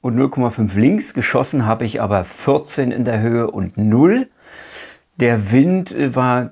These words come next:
f-, total tricky. Der ging so ein bisschen immer um den Nullpunkt herum und das ist eine ganz, äh, fiese Sache.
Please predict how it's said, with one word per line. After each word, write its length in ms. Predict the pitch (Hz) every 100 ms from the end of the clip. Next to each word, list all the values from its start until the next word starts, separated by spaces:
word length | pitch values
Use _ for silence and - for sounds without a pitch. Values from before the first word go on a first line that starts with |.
| -
f-, 320 | - - -
total 460 | - 131 156 170 175
tricky. 480 | - 160 156 170 147
Der 140 | 123
ging 180 | 123 131
so 80 | 120
ein 80 |
bisschen 460 | 117 117 135 120 117
immer 340 | 139 143 -
um 160 | - 127
den 160 | 113 110
Nullpunkt 500 | 139 165 135 139 143
herum 380 | 120 120 135
und 160 | 117 110
das 140 | 123
ist 160 | 120 123
eine 80 | 117
ganz, 380 | 117 120 - -
äh, 200 | 120 110
fiese 380 | - 147 120
Sache. 380 | 101 117 - 135